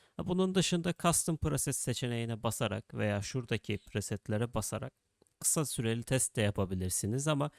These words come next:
kısa süreli testlerde bazen sorunlar ortaya çıkmayabiliyor. Dolayısıyla en azından bir on dakika Furmark testi yapmanızı tavsiye ederim size.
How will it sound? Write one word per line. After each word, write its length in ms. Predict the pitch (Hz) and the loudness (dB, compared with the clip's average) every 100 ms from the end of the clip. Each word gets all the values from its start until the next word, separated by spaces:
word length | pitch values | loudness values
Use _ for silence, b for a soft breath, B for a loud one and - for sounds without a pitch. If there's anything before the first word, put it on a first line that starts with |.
| B - | B -2
kısa 160 | 165 | -2
süreli 360 | - 135 139 135 | 0 -2 -2 -2
testlerde 640 | 131 123 - 123 117 117 | -2 -2 0 -2 -2 -2
bazen 360 | 110 113 107 104 | 0 0 0 0
sorunlar 540 | - - 107 104 107 | 0 0 0 -2 -2
ortaya 320 | 107 104 113 104 | -2 -4 -6 -6
çıkmayabiliyor. 840 | - - 127 113 110 143 123 123 B B B B - | -8 -10 -6 -4 -4 -4 -4 -4 B B B B -2
Dolayısıyla 600 | 160 160 147 151 120 117 | 0 2 0 0 0 0
en 120 | 139 | 0
azından 420 | 135 117 127 123 | 0 0 -2 -2
bir 80 | 143 | -4
on 260 | - 156 143 | -4 -2 -2
dakika 280 | 113 - | -4 -4
Furmark 540 | 120 - 156 123 104 - | -6 -4 -2 -2 -2 -2
testi 340 | 113 - - | -4 -2 -4
yapmanızı 540 | 120 113 - 98 98 120 | -6 -4 -4 -4 -4 -4
tavsiye 560 | 107 101 - 113 104 | -2 -2 -2 -4 -4
ederim 300 | 98 98 87 - | -2 -4 -6 -12
size. 320 | - 92 90 | -12 -10 -10